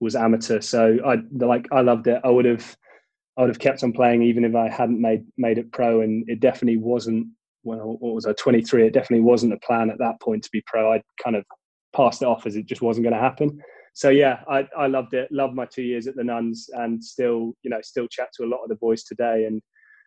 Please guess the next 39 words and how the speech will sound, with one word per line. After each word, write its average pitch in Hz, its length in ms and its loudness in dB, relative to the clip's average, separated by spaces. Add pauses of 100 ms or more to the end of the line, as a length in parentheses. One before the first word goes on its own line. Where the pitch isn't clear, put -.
still 117 180 -2
chat 123 240 0
to - 80 -4
the 113 80 2
D 120 180 4
O 113 140 6
R 117 280 4
quite 120 260 -2
a 117 40 0
lot. 113 300 0
And, 113 340 -2
um, 113 580 0 (100)
yeah, 117 340 2
it 131 100 -4
was, 123 360 -4
it's 143 220 -6
a 123 40 -2
hell 131 200 -2
of 117 100 -2
a, 113 240 -2 (160)
hell 131 120 0
of 120 80 -2
an 117 80 -6
experience 117 560 -6
to 110 60 -14
do. 113 220 0
I 113 60 0
was 113 380 -8
trekking 127 340 -6
up 110 220 -8
from 110 420 -6 (440)
Cheltenham. 117 420 -2
I 107 60 -2
was 110 120 -4
at 117 80 -2
Uni 117 160 4
of 110 60 -2
Gloucester, 113 360 -2
so 113 260 0